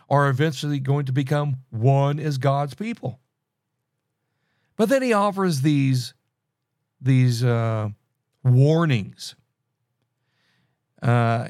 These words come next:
as he tries to illustrate to these Gentiles, "Hey, you can't be assuming upon yourself and your effort what you've done, because it's not because of what you did, it's because of what God did." If,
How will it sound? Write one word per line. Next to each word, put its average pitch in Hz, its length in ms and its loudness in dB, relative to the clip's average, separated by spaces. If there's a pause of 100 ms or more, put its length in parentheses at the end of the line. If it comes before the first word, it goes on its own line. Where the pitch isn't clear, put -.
as 135 200 -2
he 160 100 0
tries 170 380 0
to 180 60 -10
illustrate 156 520 -2
to 185 160 2
these 170 240 0
Gentiles, 131 680 -2 (140)
"Hey, 139 320 0 (520)
you 269 400 4
can't 208 380 -2
be 196 440 -4 (240)
assuming 143 760 0
upon 147 260 -2
yourself 139 540 -2 (220)
and 156 180 4
your 165 200 2
effort 165 280 -2
what 135 240 -2
you've 254 220 -2
done, 131 240 0
because 196 280 -6
it's 214 160 -8
not 226 180 -2
because 214 260 -4
of 202 80 -6
what 208 200 -4 (360)
you 226 220 2
did, 220 220 0
it's 180 100 -6
because 190 240 -6
of 190 80 -6
what 202 160 -4
God 220 320 0
did." 135 280 -6 (540)
If, 208 180 -6